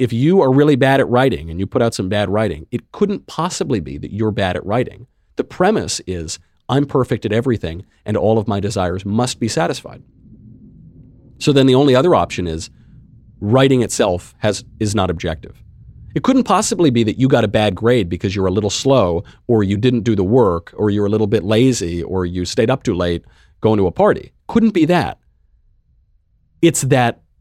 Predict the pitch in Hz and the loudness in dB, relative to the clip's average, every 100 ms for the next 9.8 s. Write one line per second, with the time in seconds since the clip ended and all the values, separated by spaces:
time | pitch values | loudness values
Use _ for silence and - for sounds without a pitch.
0 | _ 123 120 113 160 190 110 - - 120 | _ 0 2 4 4 4 2 -2 -4 -4
1 | - 180 127 85 - - _ - 151 131 | 0 2 2 0 -6 -20 _ -6 -2 0
2 | 120 98 92 107 95 - - _ _ _ | 0 0 0 0 -2 -10 -20 _ _ _
3 | _ - 143 135 131 - 165 - 113 104 | _ 0 2 2 -2 -4 -4 0 0 0
4 | 113 - 92 82 85 62 - - _ _ | -2 -2 -6 -6 -10 -12 -18 -20 _ _
5 | _ - 262 269 175 147 160 160 151 143 | _ 0 2 4 2 4 4 4 2 2
6 | 147 - 107 101 98 - 139 135 117 98 | 2 2 -4 -2 -4 -2 0 2 2 2
7 | 107 107 87 92 - - _ 107 101 98 | 2 2 -2 -8 -12 -20 _ -4 -2 0
8 | 117 120 107 95 98 107 90 87 90 92 | 0 2 0 -2 0 2 0 -2 -6 -4
9 | 95 98 104 98 113 - - - | -2 -2 -2 0 -2 -4 -10 -20